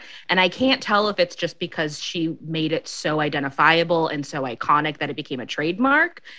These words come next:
And that's why our brains go to it. She could have taken it from drag for all I know.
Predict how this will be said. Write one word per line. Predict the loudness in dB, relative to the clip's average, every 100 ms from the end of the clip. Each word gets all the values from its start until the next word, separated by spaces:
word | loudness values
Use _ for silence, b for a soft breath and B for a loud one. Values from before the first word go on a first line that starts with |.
| B
And | 0
that's | 2 4
why | 2 2
our | 2
brains | 2 2 0
go | -2 -2
to | 0 2
it. | 0 0
She | -4 -2
could | 2 2
have | 2
taken | -4 -4 -6
it |
from | -4 -4
drag | -4 -6 -6
for | -6
all | -4
I | -4 -4
know. | -6 -8